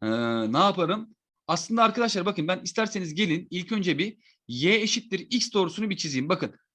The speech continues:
fonksiyondan, fonksiyonun grafiğinden alakasız, bağımsız. F X eşittir X'i çizdim. Tamam mıyız? Ee, şurada, şurası, tam şuradan geçmek zorunda. Neresi? Şurası arkadaşlar. Tam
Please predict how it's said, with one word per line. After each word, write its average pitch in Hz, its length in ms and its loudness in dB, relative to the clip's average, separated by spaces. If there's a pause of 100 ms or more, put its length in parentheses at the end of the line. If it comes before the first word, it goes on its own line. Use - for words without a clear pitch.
(140)
fonksiyondan, 208 840 0 (200)
fonksiyonun 196 560 -2
grafiğinden 190 440 0
alakasız, 165 720 -2
bağımsız. 156 600 0 (300)
F 139 80 0
X 220 260 -4
eşittir 208 320 -4
X'i 196 240 -6
çizdim. 120 440 -6
Tamam 170 240 2
mıyız? - 340 -6 (300)
Ee, 123 220 0
şurada, 214 640 -2 (340)
şurası, 202 720 -2
tam 202 160 2
şuradan 190 360 -4
geçmek 160 320 -4
zorunda. 165 560 0 (240)
Neresi? 165 460 -2
Şurası 156 340 -2
arkadaşlar. 127 540 -4
Tam 151 240 -4